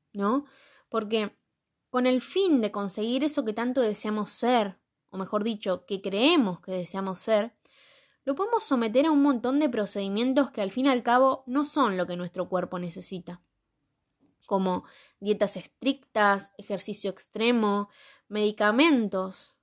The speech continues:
¿no? Consumir medicamentos que callan lo que duele en vez de ocuparnos de curar el dolor,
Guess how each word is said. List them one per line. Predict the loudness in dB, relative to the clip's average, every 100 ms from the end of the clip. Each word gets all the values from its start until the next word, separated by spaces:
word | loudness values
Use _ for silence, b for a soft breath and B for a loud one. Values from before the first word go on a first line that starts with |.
| _
¿no? | -6 -2 -2
Consumir | 0 -2 0 2 2
medicamentos | 2 0 0 0 0 0 -2
que | -4 -6
callan | 2 2 2 -4 -6 -6 -10
lo | -4 -2 -2
que | -2
duele | 4 6 6 2 -8 b b b -8
en | -4
vez | -2
de | -2
ocuparnos | -4 -2 2 2 2 -4 -8 -12
de | -10 -8
curar | -2 -2 0
el | 0
dolor, | 0 2 2 0